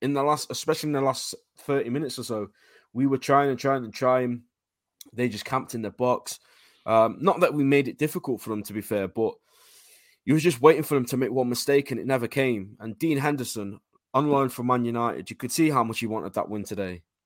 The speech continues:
The amount of incredible saves he made was just ridiculous. And this seems to <laughs> happen to us quite a lot. These goalkeepers that haven't been great all season, when they play against us,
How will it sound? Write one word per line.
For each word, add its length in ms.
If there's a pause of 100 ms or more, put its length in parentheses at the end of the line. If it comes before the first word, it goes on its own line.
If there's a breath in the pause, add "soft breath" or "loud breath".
The 80
amount 240
of 60
incredible 440
saves 300
he 100
made 320
was 160
just 300 (120)
ridiculous. 640
And 160 (640 loud breath)
this 140
seems 220
to 60
<laughs> 0
happen 360
to 120
us 80
quite 300
a 40
lot. 220
These 200
goalkeepers 560
that 120
haven't 260
been 160
great 260
all 200
season, 460 (320 soft breath)
when 180
they 80
play 200
against 320
us, 280